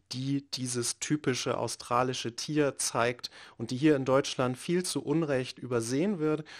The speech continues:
und die ich euch in diesem Video gerne etwas genauer vorstellen möchte. Es handelt sich dabei um die Känguru-Serie der Royal Australian Mint,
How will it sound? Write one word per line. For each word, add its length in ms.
und 160
die 40
ich 120
euch 160
in 120
diesem 320
Video 280
gerne 340
etwas 500
genauer 400
vorstellen 580
möchte. 340
Es 200
handelt 260
sich 140
dabei 400
um 400
die 180
Känguru-Serie 1120
der 260
Royal 540
Australian 840
Mint, 300